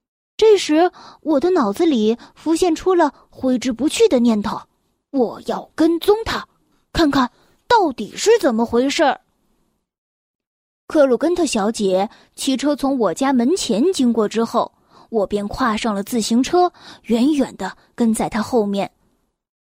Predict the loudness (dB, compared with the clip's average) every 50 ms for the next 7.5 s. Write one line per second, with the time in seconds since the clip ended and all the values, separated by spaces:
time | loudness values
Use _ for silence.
0 | _ _ _ 0 0 0 2 0 -2 -2 0 2 2 2 2 0 -2 -4 -6 _
1 | _ _ -8 -4 -4 0 0 -2 -2 0 0 0 2 2 2 0 0 0 -2 _
2 | _ _ _ _ _ _ _ _ _ _ -4 -2 0 0 0 -2 -2 0 2 2
3 | 2 0 -2 -4 -6 -8 -16 -20 -20 _ -4 -2 -2 -2 -2 -4 -6 -6 -8 -8
4 | -8 -6 -4 -4 -4 -2 -2 -2 0 0 -2 -2 -2 -2 0 0 0 0 0 0
5 | 0 2 0 0 0 -2 -4 -2 -2 -2 -4 -4 -8 _ _ _ _ _ _ _
6 | _ _ _ _ _ _ -2 0 0 -2 -2 -4 -4 -2 0 -2 0 0 0 -2
7 | -2 -4 -6 -4 -2 0 0 -2 -2